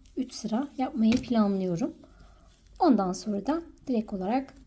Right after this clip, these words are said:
askılarımızı asarız. Tabii ki iç astarı olacak, fermuar olacak. Onları da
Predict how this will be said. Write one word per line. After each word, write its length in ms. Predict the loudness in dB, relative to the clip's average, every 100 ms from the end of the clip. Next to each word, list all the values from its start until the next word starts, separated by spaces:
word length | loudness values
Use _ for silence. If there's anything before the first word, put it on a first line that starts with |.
| _
askılarımızı 880 | -8 -8 -6 -6 -2 -4 -4 -4 -4 -8 -20 -20 _ _ _
asarız. 640 | -6 -4 -2 -2 -4 -8 -16 _ _ _ _ _ _ 0
Tabii 260 | 2 2
ki 120 | -2
iç 220 | -8 -6 -4
astarı 440 | -4 -4 -2 0
olacak, 600 | 0 2 2 0 -2 -14 -4
fermuar 500 | 0 2 2 2 0
olacak. 720 | -2 -2 -2 -2 -4 -8 -20 -20 -20 -20 -20 -2
Onları 400 | 0 2 0 2
da 180 | 2